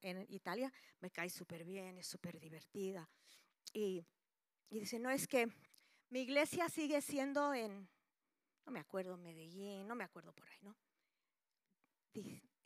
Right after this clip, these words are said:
dice, Es que esa es mi iglesia, es que ahí Y yo digo, y dices,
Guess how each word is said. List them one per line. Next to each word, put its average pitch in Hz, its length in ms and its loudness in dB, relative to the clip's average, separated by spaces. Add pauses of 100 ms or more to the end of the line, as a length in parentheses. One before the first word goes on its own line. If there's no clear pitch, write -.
(180)
dice, 202 220 -10
Es 208 140 -6
que 277 120 4
esa 262 180 0
es 285 120 -4
mi 240 120 -2
iglesia, 196 400 -2
es 190 140 -8
que 220 120 -6
ahí 214 320 -2 (420)
Y 208 60 -4
yo 214 120 6
digo, 190 460 2
y 202 160 -4
dices, 185 460 -6